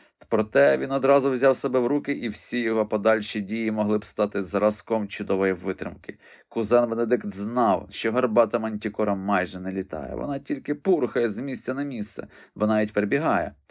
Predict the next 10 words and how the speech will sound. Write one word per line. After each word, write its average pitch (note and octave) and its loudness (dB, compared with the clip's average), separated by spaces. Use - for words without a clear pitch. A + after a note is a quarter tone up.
Саме B2 2
тому A#2 -2
він A#2 -4
став G#2 2
на G#2+ -2
коліна, G#2 -2
і - -12
незабаром F2+ -2
йому F#2 -8
вдалося F#2+ -2